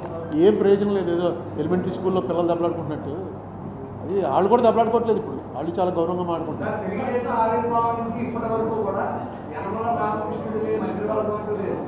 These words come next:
Speaker 1: ఆ.
Speaker 2: కానీ ఇప్పుడు యనమల దూరం పెట్టారు. అంటే ఇది లోకేష్ మంత్రివర్గం అంటారా, చంద్రబాబు అంటారా?
Speaker 1: చంద్రబాబు, లోకేష్ నేను వేరుగా చూడండి, ఇద్దరు ఒకటే. చంద్రబాబు నెక్స్ట్ లోకేష్,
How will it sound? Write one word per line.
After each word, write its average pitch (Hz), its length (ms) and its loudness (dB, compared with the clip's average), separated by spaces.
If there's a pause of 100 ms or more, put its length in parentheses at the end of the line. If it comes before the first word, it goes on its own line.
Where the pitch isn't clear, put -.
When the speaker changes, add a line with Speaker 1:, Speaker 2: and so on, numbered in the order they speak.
(220)
Speaker 1:
ఆ. 151 60 -6 (360)
Speaker 2:
కానీ - 220 -6
ఇప్పుడు 202 220 -4
యనమల 208 280 -2 (120)
దూరం 208 260 -2
పెట్టారు. - 300 -4
అంటే - 180 -4
ఇది - 120 -2 (100)
లోకేష్ - 360 0
మంత్రివర్గం 220 540 -2
అంటారా, 208 320 -2 (160)
చంద్రబాబు 208 480 -2
అంటారా? - 300 -4 (1500)
Speaker 1:
చంద్రబాబు, 214 600 8 (140)
లోకేష్ 208 420 8 (100)
నేను 196 220 2
వేరుగా 196 240 6 (100)
చూడండి, 165 400 -2 (1300)
ఇద్దరు 175 260 2
ఒకటే. 175 240 4 (240)
చంద్రబాబు 165 520 2
నెక్స్ట్ 214 300 0
లోకేష్, 151 320 -2